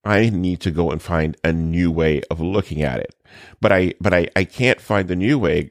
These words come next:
if I don't know what the <laughs> old way is. And so I look to see what everybody else has done and go, "Okay,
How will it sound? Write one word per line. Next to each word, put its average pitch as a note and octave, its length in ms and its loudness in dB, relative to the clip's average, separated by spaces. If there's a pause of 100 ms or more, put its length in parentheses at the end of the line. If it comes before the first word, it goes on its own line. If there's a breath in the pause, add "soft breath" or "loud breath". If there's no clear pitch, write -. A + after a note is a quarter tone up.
if F2+ 120 -6
I E2+ 120 2
don't F#2+ 200 0
know F2 120 -2
what F2 160 -4
the F#2+ 100 -2
<laughs> F#2+ 80 2
old G2 240 0
way E2+ 160 2
is. D#2+ 320 -4 (320 loud breath)
And F#2 140 -2
so F2 100 2
I D#2 60 4
look G2+ 240 0
to G2+ 80 -4
see G2 120 -2
what D#2+ 220 0
everybody E2 540 -2
else G#3+ 240 -2
has E2 160 -2
done D2 280 -2
and D2+ 260 -6
go, - 200 -4
"Okay, F#2+ 400 0